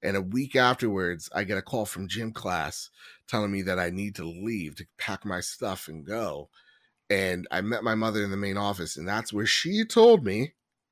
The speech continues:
her words, uh, that she got me the Xbox and that she's taking me out of school so I could go play Call of Duty two,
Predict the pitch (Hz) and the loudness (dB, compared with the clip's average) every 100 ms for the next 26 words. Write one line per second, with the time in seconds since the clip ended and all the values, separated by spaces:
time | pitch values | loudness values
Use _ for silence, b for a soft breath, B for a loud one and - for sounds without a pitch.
0 | _ 104 175 123 87 101 - - _ _ | _ -8 -4 -2 -2 -4 -10 -20 _ _
1 | _ _ - 98 101 107 117 127 139 113 | _ _ -6 -4 -2 -2 0 0 2 0
2 | 120 - - - - - 95 87 92 - | 0 0 -2 -10 -10 -12 -8 -6 -4 -6
3 | 92 - 113 110 104 104 104 95 - 151 | -6 -6 -6 -6 -4 -2 -4 -6 -4 -4
4 | 101 82 82 95 87 - 110 107 - 113 | -4 -6 -8 -8 -8 -6 -4 -4 0 -2
5 | 95 113 90 90 - 156 76 | 0 -4 -6 -8 -2 0 -2